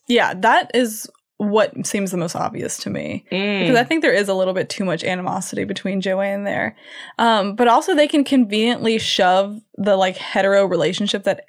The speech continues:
Speaker 1: every teen movie needs to have onto Joanne and Poot and kind of exclude Haley from that requirement.
Speaker 2: Very
Speaker 1: So
Speaker 2: conveniently.
Speaker 1: for that, I appreciate. And then, like, the Joanne Poot whole cycle is just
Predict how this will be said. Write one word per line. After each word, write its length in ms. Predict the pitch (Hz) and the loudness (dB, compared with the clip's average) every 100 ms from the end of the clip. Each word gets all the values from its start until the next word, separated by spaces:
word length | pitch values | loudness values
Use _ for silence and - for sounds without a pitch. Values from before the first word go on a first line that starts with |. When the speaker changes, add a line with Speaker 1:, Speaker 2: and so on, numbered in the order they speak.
| - | -4
Speaker 1:
every 420 | 185 190 190 196 | -2 -2 -2 -2
teen 240 | 190 202 | -2 -2
movie 240 | 190 190 190 | 0 0 -2
needs 240 | 185 175 | -2 -4
to 60 | 190 | -4
have 360 | 202 180 196 202 | -2 0 0 0
onto 340 | 190 190 208 208 | 0 0 -2 -2
Joanne 400 | 202 185 185 190 | 0 0 -2 -4
and 180 | 180 | -6
Poot 400 | - 208 220 269 - - - _ _ | -4 0 0 -2 -6 -20 -20 _ _
and 480 | 208 202 190 196 - | 0 2 0 -2 -6
kind 220 | - 196 | -2 -2
of 80 | 190 | -2
exclude 480 | 190 - - 190 185 | -4 -6 -2 0 0
Haley 420 | 175 175 190 214 | -2 -2 -2 -2
from 280 | 220 240 233 | 0 2 4
that 240 | 233 226 | 4 2
requirement. 720 | 226 - 226 220 233 247 247 - - | 0 0 2 2 2 2 0 -4 -8
Speaker 2:
Very 140 | 196 190 | -2 2
Speaker 1:
So 180 | 226 208 | 4 2
Speaker 2:
conveniently. 560 | 151 156 156 156 - | 0 -2 -2 -2 -2
Speaker 1:
for 140 | - 285 | 2 4
that, 340 | 240 247 311 | 4 4 4
I 140 | 262 254 | 4 4
appreciate. 800 | 233 226 220 208 - 196 185 - | 2 0 -2 -2 -2 0 2 2
And 240 | 220 233 | 2 4
then, 180 | 226 220 | 2 2
like, 260 | 202 196 - | 0 -2 -4
the 140 | 214 | -2
Joanne 480 | 214 240 240 240 226 | 2 2 2 2 0
Poot 440 | 220 - 208 196 - _ _ _ _ | -2 -2 0 -2 -4 _ _ _ _
whole 200 | - 208 | -2 -2
cycle 540 | 196 196 185 - 196 - | 0 -2 -4 -2 -2 0
is 240 | 202 185 - | -2 -4 -2
just 420 | 165 - - | -4 -4 -14